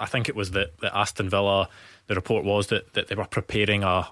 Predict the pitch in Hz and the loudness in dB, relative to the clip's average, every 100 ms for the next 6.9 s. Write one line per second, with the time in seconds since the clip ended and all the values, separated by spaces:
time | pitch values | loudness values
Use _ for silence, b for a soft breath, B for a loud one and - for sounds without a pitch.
0 | - - 104 104 98 104 101 95 104 98 | -6 -4 -2 0 2 2 0 0 0 0
1 | 101 98 104 104 98 92 - 101 113 110 | 0 0 -4 -2 -2 -2 -4 -4 0 0
2 | 107 104 107 - 110 107 143 139 120 - | 2 2 0 0 0 0 0 0 -2 -4
3 | - 113 107 98 107 110 101 101 - 117 | 0 0 0 0 0 2 0 -2 -2 -2
4 | 107 107 107 101 101 110 104 - 95 b | -2 -2 -2 -2 -2 -4 -4 -2 -2 b
5 | b b - 107 - 151 147 - 127 123 | b b -4 0 2 2 2 2 2 4
6 | 110 101 101 110 113 107 107 95 | 2 0 -2 0 0 0 0 -2